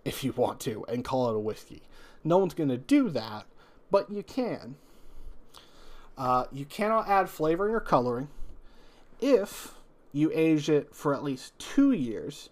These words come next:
you can call it a straight whiskey, straight bourbon, straight rye, et cetera. If it's aged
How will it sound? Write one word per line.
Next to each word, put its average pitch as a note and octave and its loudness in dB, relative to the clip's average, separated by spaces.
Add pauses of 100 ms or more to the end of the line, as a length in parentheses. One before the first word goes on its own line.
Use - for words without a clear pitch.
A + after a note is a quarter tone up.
(360)
you D3 0
can D#3+ -2
call C#3 6
it - -10
a - -2
straight F#3+ 2
whiskey, - -6 (360)
straight - -4
bourbon, C3+ 2 (220)
straight C3+ -2
rye, A2+ 0 (340)
et B2 -6
cetera. A#2+ 0 (800)
If F3+ 0
it's F3+ -4
aged F3+ 0